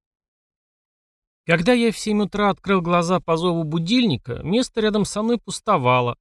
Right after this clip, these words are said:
а из ванны доносилось журчание воды. Я ещё немного полежал, обдумывая программу на сегодняшний день.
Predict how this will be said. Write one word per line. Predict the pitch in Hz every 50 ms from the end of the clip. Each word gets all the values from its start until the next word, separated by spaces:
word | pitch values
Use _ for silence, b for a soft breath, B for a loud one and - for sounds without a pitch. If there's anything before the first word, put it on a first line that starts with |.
| _ -
а | 139 135
из | 127 107 117
ванны | 131 165 208 240 247 233 208
доносилось | 156 143 127 123 120 110 - - 180 180 180 156
журчание | 120 127 135 117 - - - 123 113 113 113 117
воды. | 113 127 131 117 107 117 117 - _ _ _ _ _ _ _ _ _ _ _ _ _ _ _ _ _ _ _
Я | 127 135 135
ещё | 135 135 - - 143 139
немного | 139 139 143 139 135 127 117 95
полежал, | - 151 143 151 151 131 196 233 214 156 127
обдумывая | 117 107 117 123 127 127 120 120 113
программу | - - 123 120 113 120 131 160 180 185
на | 170 131
сегодняшний | - - 127 110 113 117 110 120 - - - 147 147
день. | 139 120 113 110 - -